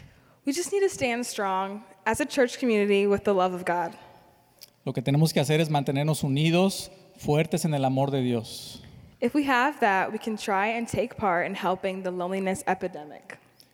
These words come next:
Speaker 2: Y si hacemos esto, entonces podemos hacer nuestra parte e intentar,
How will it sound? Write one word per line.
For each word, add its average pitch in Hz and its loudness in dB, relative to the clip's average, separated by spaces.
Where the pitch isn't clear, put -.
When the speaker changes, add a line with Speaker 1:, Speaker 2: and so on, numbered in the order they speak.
Speaker 2:
Y 170 -6
si 139 0
hacemos 180 4
esto, 190 4
entonces 165 2
podemos 156 2
hacer 151 0
nuestra 147 -2
parte 180 2
e 147 -2
intentar, 147 0